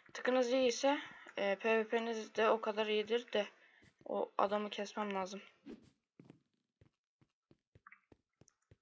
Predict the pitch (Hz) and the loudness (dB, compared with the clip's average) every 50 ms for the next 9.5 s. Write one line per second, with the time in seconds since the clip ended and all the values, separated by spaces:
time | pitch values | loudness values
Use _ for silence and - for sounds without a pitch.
0 | _ - 196 208 202 196 196 196 - - 208 196 202 196 185 190 190 196 - 190 | _ -4 -2 0 2 2 0 0 -2 -4 -2 0 0 0 0 -2 -6 -8 -10 -12
1 | 185 - - 190 190 185 185 185 185 202 196 196 - - 196 202 202 196 185 190 | -12 -12 -12 -12 -10 -10 -10 -12 -12 -14 -16 -16 -14 -12 -10 -8 -8 -8 -8 -4
2 | 196 196 190 196 190 190 - - _ _ _ _ _ - - _ _ _ _ _ | -4 -4 -2 -4 -6 -10 -12 -18 _ _ _ _ _ -20 -20 _ _ _ _ _
3 | _ _ _ _ _ _ - _ _ _ _ _ - 226 202 202 202 196 - 233 | _ _ _ _ _ _ -20 _ _ _ _ _ -6 -2 -2 0 0 -2 -6 -10
4 | - - - - - - - - - 202 196 214 240 247 262 262 254 247 233 226 | -14 -14 -18 -20 -20 -20 -14 -4 2 4 4 4 6 8 6 6 6 4 0 0
5 | - - - 254 247 254 240 233 254 254 240 247 233 226 226 220 240 247 247 226 | -2 -2 -2 0 0 0 0 2 0 2 2 2 2 2 4 4 4 2 2 2
6 | 214 - - 262 269 277 277 - - - - - - - - - _ - 196 196 | 0 2 2 2 2 2 0 -6 -14 -20 -20 -20 -20 -20 -20 -12 _ 2 4 6
7 | 196 196 226 226 226 247 240 226 247 240 214 185 208 208 208 214 - - 247 226 | 8 6 6 4 4 2 4 6 6 6 6 6 2 2 2 0 0 -2 -2 -6
8 | - - - 196 196 196 185 - - 220 220 - - - - - - - - - | -6 -6 -6 -4 -4 -4 -6 -4 -4 -4 -4 -6 -8 -14 -18 -18 -18 -2 6 10
9 | 208 214 220 220 - - 277 285 277 | 10 10 10 8 6 6 8 8 8